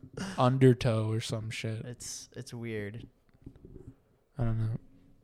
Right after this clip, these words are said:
Speaker 2: It's
Speaker 1: Yeah.
Speaker 2: kinda like that thing, though.
Speaker 1: Unexplained disappearances of ships, planes, and people. Just
Speaker 2: I don't know about the
Speaker 1: gone.
Speaker 2: planes, but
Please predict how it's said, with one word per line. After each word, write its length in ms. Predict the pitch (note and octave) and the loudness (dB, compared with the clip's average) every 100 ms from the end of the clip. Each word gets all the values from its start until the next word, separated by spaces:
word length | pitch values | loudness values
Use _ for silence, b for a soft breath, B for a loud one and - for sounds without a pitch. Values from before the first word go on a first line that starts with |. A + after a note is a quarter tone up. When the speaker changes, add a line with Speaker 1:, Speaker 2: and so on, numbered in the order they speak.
| _ - - | _ -8 -6
Speaker 2:
It's 120 | A#2+ | 2
Speaker 1:
Yeah. 60 | |
Speaker 2:
kinda 140 | C#3+ E3+ | 4 4
like 140 | F3 E3 | 2 2
that 160 | C3+ | 0
thing, 180 | - C3 | 2 2
though. 80 | C3 | 6
Speaker 1:
Unexplained 580 | B2+ B2 A#2 C#3 C#3+ C3 | 6 4 0 -4 -4 -4
disappearances 640 | B2+ B2 - B2+ B2 B2 | -6 -6 -6 -4 -4 -8
of 120 | A#2 | -8
ships, 420 | - - B2+ B2 - | -6 -4 -4 -4 -10
planes, 400 | - A#2 A#2 G#2+ | -8 -8 -8 -10
and 100 | G2+ | -6
people. 500 | G#2 F#2+ F#2 C#2+ G2 - | -4 -4 -8 -10 -12 -16
Just 360 | F#2+ - - | -10 -10 0
Speaker 2:
I 60 | B2+ | 4
don't 160 | D3 | 6
know 80 | G3+ | 8
about 220 | F#3+ C#3+ | 6 6
the 80 | C3 | 4
Speaker 1:
gone. 100 | A2+ | 2
Speaker 2:
planes, 720 | - A#2 A#2 A2+ A2 A#2 - - - _ _ - | 0 0 0 -2 -4 -8 -12 -18 -20 _ _ -8
but 400 | C3 A#2 A2+ A#2 | -2 0 0 -2